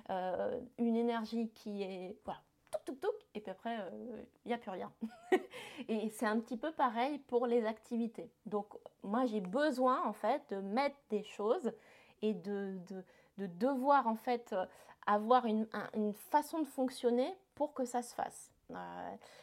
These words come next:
et donc, eh ben, tout ça pour dire, cette histoire de prioriser, que j'avais pas priorisé les cartons. J'avais entreposé ça au sous-sol en disant, « Voilà,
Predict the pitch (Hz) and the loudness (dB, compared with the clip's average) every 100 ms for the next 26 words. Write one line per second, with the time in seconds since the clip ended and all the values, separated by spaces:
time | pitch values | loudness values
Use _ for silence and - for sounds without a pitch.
0 | - 202 185 277 440 453 - 202 190 269 | -2 0 8 10 10 4 -2 0 2 0
1 | - _ _ _ - 294 294 262 220 208 | -2 _ _ _ -6 -2 0 0 0 -2
2 | 214 415 453 - 214 214 214 226 214 190 | 2 0 0 -2 -6 -6 -2 -2 -2 -4
3 | - 240 202 190 180 247 427 - 220 214 | -4 -2 -2 -4 -2 -2 -2 -2 -2 -2
4 | 208 226 453 440 359 349 302 294 294 311 | -2 0 -2 -2 -4 -4 -4 -4 -4 -6
5 | _ _ _ - 247 254 262 - 226 226 | _ _ _ -4 -2 0 -4 -4 -8 -6
6 | 226 220 269 269 262 262 254 254 240 247 | -4 -2 0 -2 0 -2 -2 -2 -2 -2
7 | 247 247 233 226 220 240 254 - 220 214 | -2 -2 -4 -6 -6 -2 0 0 -2 -2
8 | 214 220 180 175 185 226 | -2 -4 -4 -2 2 2